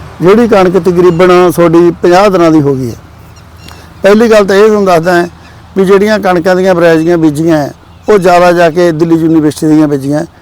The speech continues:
ਡੀ ਬੀ ਡਬਲਯੂ ਇੱਕ ਸੌ ਸਤਾਸੀ, ਡੀ ਬੀ ਡਬਲਯੂ ਦੋ ਸੌ ਬਾਈ, ਡੀ ਬੀ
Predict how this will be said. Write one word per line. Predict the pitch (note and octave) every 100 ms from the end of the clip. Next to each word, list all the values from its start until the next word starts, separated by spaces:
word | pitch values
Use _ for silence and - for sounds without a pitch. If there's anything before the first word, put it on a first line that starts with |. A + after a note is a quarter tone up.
| - -
ਡੀ | E3+
ਬੀ | E3+
ਡਬਲਯੂ | E3+ E3+ E3 D#3+
ਇੱਕ | C#3+
ਸੌ | F3+
ਸਤਾਸੀ, | D3 E3 C#3+ F3+ F3
ਡੀ | D#3
ਬੀ | E3 E3+
ਡਬਲਯੂ | E3 E3 D3+ D3+
ਦੋ | D3+
ਸੌ | C#3 D#3
ਬਾਈ, | C#3+ D3 E3
ਡੀ | E3+ D#3+
ਬੀ | D#3+